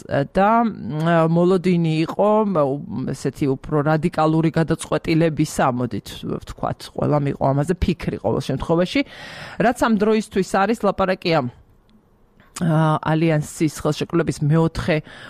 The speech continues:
პუნქტზე, კონსულტაციებზე, ვითარებაში, როცა ნატოს რომელიმე წევრ ქვეყანას საფრთხე ექმნება. ა, და, ა,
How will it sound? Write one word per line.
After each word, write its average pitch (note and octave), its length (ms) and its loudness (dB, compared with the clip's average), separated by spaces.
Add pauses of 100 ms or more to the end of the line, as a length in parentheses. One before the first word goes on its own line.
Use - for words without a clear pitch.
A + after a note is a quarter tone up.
პუნქტზე, F3+ 600 0
კონსულტაციებზე, E3 1300 0 (120)
ვითარებაში, E3 640 0
როცა F3+ 320 0
ნატოს D3 280 -2 (120)
რომელიმე D3 480 0
წევრ C#3+ 160 -2
ქვეყანას C#3 460 -2 (100)
საფრთხე - 460 -2 (640)
ექმნება. F#3 680 2 (680)
ა, F3 360 4
და, G#3+ 300 0
ა, E3+ 640 2